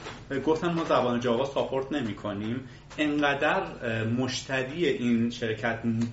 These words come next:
موندن برام مهم بود که زبان جاوا رو شیفت دیلیت کردم، رفتم سراغ پی اچ پی. رفتیم پی اچ پی رو یاد گرفتیم. یعنی می‌خوام بگم که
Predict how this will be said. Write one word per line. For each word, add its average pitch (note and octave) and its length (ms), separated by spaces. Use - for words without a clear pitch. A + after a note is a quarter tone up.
موندن A#2+ 720
برام A2+ 340
مهم A#2 360
بود E3 240
که F#3 260
زبان C3 420
جاوا A#2+ 360
رو A2 280
شیفت - 420
دیلیت C3 320
کردم، F3 560
رفتم D#3 280
سراغ C#3 380
پی A2 180
اچ G2+ 260
پی. G2 220
رفتیم F3 260
پی E3+ 160
اچ C#3+ 160
پی E3+ 100
رو F#3+ 60
یاد F#3+ 200
گرفتیم. G3 300
یعنی E3+ 160
می‌خوام F3+ 240
بگم F#3+ 280
که G#3 240